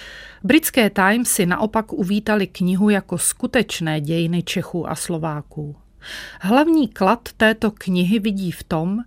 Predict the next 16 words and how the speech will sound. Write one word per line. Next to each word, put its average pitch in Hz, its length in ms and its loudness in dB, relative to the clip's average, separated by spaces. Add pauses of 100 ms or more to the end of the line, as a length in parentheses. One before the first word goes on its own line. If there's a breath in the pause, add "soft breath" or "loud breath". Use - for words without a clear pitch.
(320 loud breath)
že 220 200 4
ukázala 269 640 2
projevy 233 480 0
české 226 460 -2
bezohlednosti 202 920 0
vůči 196 380 -4
menšinám 208 680 0
a 190 100 -2
nečeským 170 640 -4
národnostem 170 960 -2
v 160 140 -4
dnes 202 560 0 (160)
už 185 200 -2
zaniklém 202 680 0
československém 170 1000 -6
státě. 151 600 -10